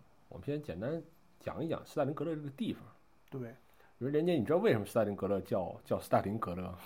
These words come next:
Speaker 2: <laughs> 我还真不知道为什么它叫斯大林格勒。
Speaker 1: 哎，我，我也之前也没想过这个问题啊，
Speaker 2: 嗯。
Speaker 1: 但是后来查了一下资料，才知道这地方以前啊叫查理金。可能现在大家都不知道，没听说过这地名。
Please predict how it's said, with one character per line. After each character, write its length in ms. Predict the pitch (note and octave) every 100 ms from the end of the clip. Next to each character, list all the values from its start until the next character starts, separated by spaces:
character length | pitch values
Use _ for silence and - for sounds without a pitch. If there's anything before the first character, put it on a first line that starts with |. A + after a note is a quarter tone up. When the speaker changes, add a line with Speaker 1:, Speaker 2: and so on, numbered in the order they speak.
| -
Speaker 2:
<laughs> 0 |
我 180 | G3 D#3
还 140 | B2
真 220 | C3+ F3+
不 100 | F3
知 100 | -
道 140 | C#3+ B2+ A#2+
为 100 | F3+ D#3
什 60 |
么 80 | C3+
它 160 | C#3+ D3
叫 120 | B2+
斯 80 | -
大 100 | A#2
林 100 | A#2
格 140 | A2+
勒。 220 | A2 A2+ -
Speaker 1:
哎， 80 | B2+
我， 380 | G#2 G2 G2 -
我 140 | - D3
也 160 | D#3
之 160 | C3+ F#2
前 220 | A#2+ D3
也 60 | A#2
没 140 | A#2
想 300 | D3 A2+ -
过 80 | F2+
这 80 | G2
个 80 |
问 200 | D#3 C3 B2
题 140 | -
啊， 140 | - -
Speaker 2:
嗯。 100 | A2+ -
Speaker 1:
但 120 | B2+
是 60 | C3
后 160 | C3 A#2
来 220 | A2+ C#3+
查 280 | - G#2+ A2+
了 80 |
一 40 | C#3
下 280 | A#2+ F#2+ F2 A2+ -
资 100 | -
料， 240 | C#3 G#2 F2
才 80 | G#2
知 140 | -
道 80 | A#2
这 160 | G#2 C#3
地 140 | C#3
方 120 | A2
以 60 | F2
前 200 | - F2+
啊 200 | A#2 F2+ E2 - -
叫 80 | G#2
查 180 | -
理 80 | C3+
金。 320 | - B2+ C#3 - - - - - - - - -
可 100 | -
能 100 | A2
现 100 | C3+
在 80 | C#3
大 140 | C3+
家 60 | B2+
都 80 | C3+
不 120 | C#3+
知 60 | D3
道， 80 |
没 140 | G#2+ C3+
听 160 | D#3
说 100 | D#3+
过 80 | F3
这 100 | A2
地 160 | G2
名。 120 | F#2+